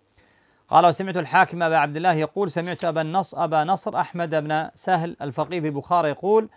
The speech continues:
سمعت أبا نصر بن سلام الفقيه يقول: ليس شيء أثقل على أهل الإلحاد ولا أبغض إليهم من سماع الحديث وروايته بإسناده"، لأن الحديث حجة عليهم.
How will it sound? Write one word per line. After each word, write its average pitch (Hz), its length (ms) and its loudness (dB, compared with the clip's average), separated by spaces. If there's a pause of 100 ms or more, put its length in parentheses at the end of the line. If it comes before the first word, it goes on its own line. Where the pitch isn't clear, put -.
(280)
سمعت 165 360 -6
أبا 156 220 2
نصر 180 320 -2 (180)
بن 143 180 -8
سلام 156 480 -2
الفقيه 175 680 0 (480)
يقول: 151 280 0
ليس 175 360 0 (180)
شيء 185 580 -2
أثقل 180 520 0
على 165 280 0
أهل 165 200 0
الإلحاد 143 560 -2
ولا 170 400 2
أبغض 143 320 0
إليهم 147 440 -2
من 180 120 -6
سماع 175 400 0
الحديث 175 420 -6
وروايته 202 680 2
بإسناده"، 185 520 -4 (440)
لأن 139 120 -8
الحديث 139 320 -6
حجة 151 440 -4
عليهم. 143 300 -4